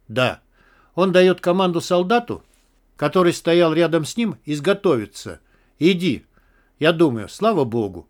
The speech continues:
сейчас всё кончится. Пошёл. Десять шагов, выстрела нет. Двадцать шагов, выстрела нет. Тридцать. Я думаю, промажет, попадёт в живот, опять мучится. Прошёл шагов пятьдесят. Окрик: «Цурюк!»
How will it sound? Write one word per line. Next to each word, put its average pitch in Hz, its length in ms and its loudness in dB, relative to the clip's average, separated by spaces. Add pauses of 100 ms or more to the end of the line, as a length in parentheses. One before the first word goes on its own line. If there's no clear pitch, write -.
(140)
сейчас 143 360 -4
всё 151 160 -4
кончится. - 640 -10 (380)
Пошёл. 143 540 0 (300)
Десять 202 320 0
шагов, 156 460 -2
выстрела 117 480 -4
нет. 131 280 -6 (320)
Двадцать 202 400 -2
шагов, 147 440 -4
выстрела 123 440 -6
нет. 120 300 -8 (140)
Тридцать. 160 560 -8 (340)
Я 185 140 2
думаю, 135 360 0
промажет, 165 600 0
попадёт 185 440 -2
в 127 40 -12
живот, 104 400 -8
опять 131 280 -4
мучится. 107 600 -10 (440)
Прошёл 139 360 0
шагов 175 400 0
пятьдесят. 147 640 -6 (320)
Окрик: 135 500 0 (220)
«Цурюк!» 220 520 4